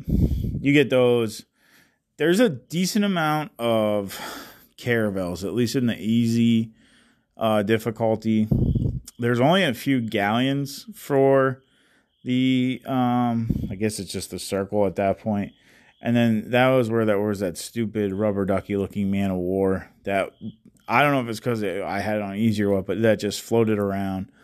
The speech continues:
Looked dumb. Somehow the first time I saw it, it had already been, like, two-thirds of the way damaged. I did send a fire ship at it right away.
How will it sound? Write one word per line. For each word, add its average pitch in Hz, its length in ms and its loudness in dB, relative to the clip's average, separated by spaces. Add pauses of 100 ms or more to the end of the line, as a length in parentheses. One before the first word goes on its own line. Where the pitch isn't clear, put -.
(480)
Looked 135 340 2
dumb. 107 400 0
Somehow 196 500 4
the 131 100 0
first 147 300 -2
time 139 160 -4
I 101 60 -4
saw 110 320 -2
it, 95 60 -4
it 87 300 -6
had 107 140 -4
already 127 360 4
been, 110 640 -2 (220)
like, 90 220 -10
two-thirds 117 540 0
of 107 60 -4
the 107 60 -2
way 98 140 -2
damaged. 98 540 -6
I 98 120 -6
did 135 320 2
send 139 220 0
a 92 80 0
fire 104 420 -2
ship 117 220 -4
at 123 180 4
it 117 60 0
right 123 240 2
away. 120 300 2